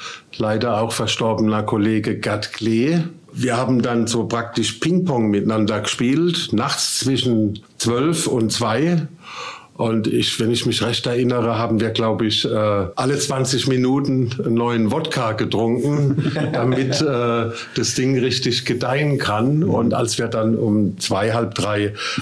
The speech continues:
raus sind, dann war die Grundidee, äh, fertig. Und dann haben wir auch gleich im Sommer neunzehnhundertneunundneunzig losgelegt.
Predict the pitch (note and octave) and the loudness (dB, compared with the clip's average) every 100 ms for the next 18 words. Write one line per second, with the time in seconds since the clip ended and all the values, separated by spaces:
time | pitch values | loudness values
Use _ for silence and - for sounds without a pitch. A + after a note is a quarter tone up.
0 | - G#2 C#3+ C3+ B2+ A#2+ B2 A#2+ G#2 A2 | -2 0 0 0 2 2 2 2 0 0
1 | G#2+ F#2 G2+ B2 A#2+ A#2 A#2 A#2 A2+ A2 | -2 0 0 0 2 0 2 2 2 2
2 | - G#2+ G#2+ G2 F#2 - A2+ A2+ - - | 0 2 2 2 -2 -4 -8 -8 -8 -4
3 | A2+ D3+ E3 - C3+ B2+ B2 A#2 A#2+ A#2+ | -2 0 0 0 0 0 0 0 0 0
4 | A#2+ A2+ A2+ - G#2+ G#2+ A#2+ G#2+ B2 G#2+ | 0 0 -2 -2 0 0 0 0 0 0
5 | A2+ A2 A2 G#2+ A2 G2+ G#2+ G2 G2+ G2+ | 2 2 0 0 0 0 0 0 -2 -4
6 | - - - - A2 A2 G#2+ G#2+ G#2+ G#2 | -12 -16 -14 -4 0 2 2 2 0 0
7 | G#2+ G#2+ G#2+ G2+ - F2 F#2 F#2 F#2 - | -2 0 0 0 0 0 2 0 -2 -12